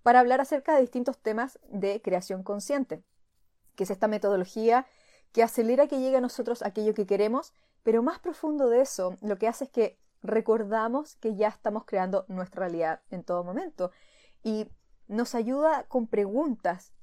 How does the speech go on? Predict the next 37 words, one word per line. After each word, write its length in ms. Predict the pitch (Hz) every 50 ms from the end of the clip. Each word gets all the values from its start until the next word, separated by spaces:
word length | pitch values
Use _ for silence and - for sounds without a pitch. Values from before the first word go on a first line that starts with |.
| - _
que 100 | - 226
nos 160 | 214 220 -
clarifican 680 | - - 226 226 214 208 190 - - 302 302 320 277 254
un 40 |
poco 300 | 226 - 220 - 214 202
por 180 | - 208 196 190
qué 160 | 190 - 285
vivimos 360 | 302 339 330 269 262 254 262
la 120 | 254 262 233
vida 200 | 208 220 214 208
que 140 | - 226 220
vivimos, 540 | 220 214 190 190 175 175 190 269 - - _ _ _ _ - _ _ -
dónde 340 | 208 185 180 269 330 339 349
tenemos 300 | 262 254 240 240 240 -
que 100 | - 233
mirar 220 | 202 196 196 202
en 100 | 214 208
nosotros 420 | 196 185 185 - 190 185 185 202 190
para 280 | - 190 185 180 175
ver 160 | 175 185 202
resultados 560 | 214 202 - - 202 175 - - 170 175 175 185
diferentes 680 | 202 190 - 233 196 175 175 170 - - 359 - - _ _ _ _ _ _ _ _ _
y 220 | - 277 302 330 -
nos 160 | 226 226 240
acerca 720 | 240 240 208 - - 240 226 - - - 202 180 175 185 _ _ _ _ _ _ _
a 220 | - 226 240 262 233 -
entender 440 | 240 208 185 214 208 208 254 247 240
primero 280 | 208 208 233 226 220
nuestros 260 | 196 185 190 - 185
sueños 420 | - - - 202 202 208 254 311 294
y 60 | 247
eso 160 | 208 - 208
que 100 | - 185
queremos 400 | 185 185 165 185 214 220 202 180
en 120 | 185 175 175
la 80 | 165
vida 260 | 170 170 185 262 359